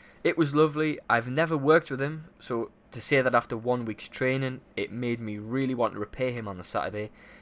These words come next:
and continue to repay him for as long as he's here. We've got off to a great, uh, relationship," which, that's,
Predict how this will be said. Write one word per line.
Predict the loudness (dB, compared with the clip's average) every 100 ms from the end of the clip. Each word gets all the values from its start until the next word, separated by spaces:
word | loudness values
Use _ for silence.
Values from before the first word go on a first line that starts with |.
| -16
and | -10
continue | -8 -8 -2 0 0
to | -4
repay | -6 -6 -8
him | -8
for | -8
as | -6
long | -6 -6
as | -8
he's | -10 -6
here. | -6 -6 -10 -8
We've | -8 -4
got | -4 -2
off | -2 -4 -10 -14
to | -10 -10
a |
great, | -10 -6 -4 -4 -8 -16 -12
uh, | -10
relationship," | -8 -10 -12 -14 -14 -14 -16 -16
which, | -14 -12 -12 -14 -20 -20 -20 -4 0
that's, | 0 -2